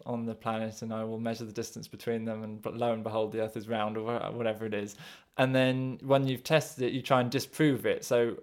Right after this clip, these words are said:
even though I believe the Earth to be round, can I prove that it's flat? And you use your measuring devices to see if you can prove that it's flat, and you can't, et cetera. That's the scientific method. You try and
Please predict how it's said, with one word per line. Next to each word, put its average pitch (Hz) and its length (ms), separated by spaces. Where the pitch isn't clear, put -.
even 175 240
though 151 180
I 143 120
believe 165 500
the 170 140
Earth 165 180
to - 80
be 151 140
round, 160 580
can 160 260
I 151 180
prove 147 320
that 127 100
it's 131 140
flat? - 560
And 120 480
you 123 120
use 117 300
your 117 100
measuring 117 380
devices 113 580
to - 140
see - 140
if 110 120
you 117 100
can 113 200
prove 117 240
that 117 80
it's 110 100
flat, 143 400
and 117 80
you 110 80
can't, 139 560
et 117 80
cetera. 135 300
That's 147 160
the 139 80
scientific 127 480
method. 117 400
You 117 60
try 135 240
and 127 100